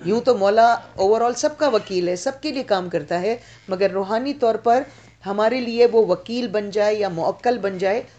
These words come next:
उसके लिए पहले उसको जिंदा करना है अपने अंदर। तो उस जिंदगी के बाद, जैसे "इय्याका नअबुदु व इय्याका नस्तईन",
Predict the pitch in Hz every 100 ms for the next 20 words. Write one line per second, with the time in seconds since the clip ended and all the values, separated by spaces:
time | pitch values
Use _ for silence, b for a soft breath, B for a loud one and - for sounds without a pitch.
0 | - 180 - 190 196 196 180 180 214 285
1 | B B 165 - 196 156 170 185 208 175
2 | 156 156 156 - - 147 135 131 101 -
3 | _ _ _ B B - - 160 156 156
4 | 160 - _ _ _ _ _ _ _ _
5 | B B - 233 196 226 233 226 269 226
6 | 196 214 190 196 208 190 196 202 202 202
7 | 190 190 175 180 185 185 180 180 175 165
8 | 165 - 165 175 180